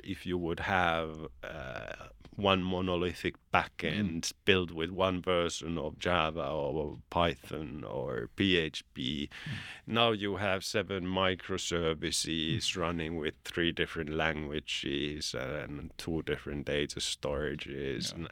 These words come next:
Speaker 1: and all of that. W-, we have that at East. That's, that's why I can tell so well.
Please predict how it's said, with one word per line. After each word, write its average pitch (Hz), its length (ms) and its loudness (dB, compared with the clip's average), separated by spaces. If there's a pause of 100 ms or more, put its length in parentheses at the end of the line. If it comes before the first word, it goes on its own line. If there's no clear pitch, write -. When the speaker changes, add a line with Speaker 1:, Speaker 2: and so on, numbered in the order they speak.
Speaker 1:
and 76 120 -4
all 67 140 -6
of - 100 -12
that. - 140 -10 (360)
W-, 92 340 -10
we 98 320 2
have 80 220 -2
that 76 300 -10
at 71 120 -10
East. - 420 -6 (120)
That's, - 180 -10 (200)
that's 104 180 4
why 92 140 6
I 107 60 6
can 101 140 6
tell 107 200 0
so 151 160 -2
well. 151 200 -2